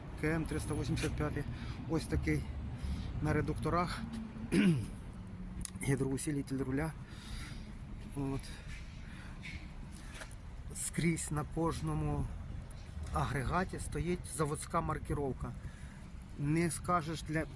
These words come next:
про інших тракторів такого, але Ловол то є Ловол.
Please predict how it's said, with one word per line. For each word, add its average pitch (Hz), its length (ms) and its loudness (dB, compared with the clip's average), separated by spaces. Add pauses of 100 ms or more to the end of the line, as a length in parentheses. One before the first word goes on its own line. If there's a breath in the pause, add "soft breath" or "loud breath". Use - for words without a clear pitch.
про 170 180 2
інших 165 340 2
тракторів 147 500 0
такого, 139 480 -2 (160)
але 147 320 2 (220)
Ловол 170 380 0
то 160 120 0
є 156 100 4
Ловол. 135 360 2